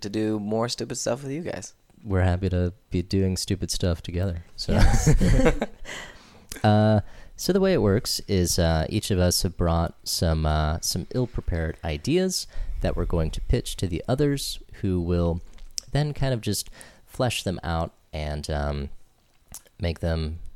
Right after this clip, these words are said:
Speaker 2: even, even dumber. You know, they say that there are no bad ideas in brainstorming, but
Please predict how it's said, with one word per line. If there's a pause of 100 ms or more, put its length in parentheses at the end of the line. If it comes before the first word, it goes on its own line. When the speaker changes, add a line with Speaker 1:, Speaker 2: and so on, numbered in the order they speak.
(180)
Speaker 2:
even,
even
dumber. (320)
You
know,
they
say
that
there
are
no
bad
ideas
in
brainstorming,
but